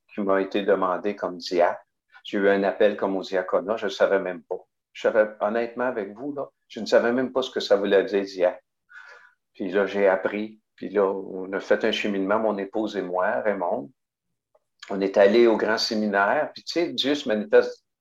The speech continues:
tellement drôlement des fois, là. Quand j'étais allé au Grand Séminaire, à, euh, pas au Grand Séminaire, mais, euh, on avait une rencontre d'information pour le diaconat permanent à Montréal.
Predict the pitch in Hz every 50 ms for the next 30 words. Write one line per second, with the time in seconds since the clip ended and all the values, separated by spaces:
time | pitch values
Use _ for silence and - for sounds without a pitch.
0 | _ _ - - 147 143 127 127 117 101 98 107 92 98 101 98 98 95 98 104
1 | 110 104 98 98 - - - 110 - - - - - _ _ - - - - -
2 | - - - - - _ _ _ - 147 170 165 143 147 143 - 147 131 127 131
3 | 151 147 - - 127 131 127 - - 131 120 117 110 113 113 117 131 147 156 160
4 | - - _ _ _ _ _ _ _ _ - - 120 123 - - 127 117 - -
5 | 147 151 135 127 117 113 - - 120 113 110 117 117 123 147 151 139 123 117 110
6 | 104 104 104 98 98 101 101 98 101 104 104 - - 107 104 110 107 123 127 131
7 | 123 117 113 107 104 - - 120 127 127 127 113 107 104 - 107 104 104 101 98
8 | 95 92 - - 131 135 135 - _ _ - 139 139 123 113 107 - 110 107 107
9 | - 101 98 104 107 107 98 98 95 92 87 98 101 95 92 90 87 87 - -
10 | 50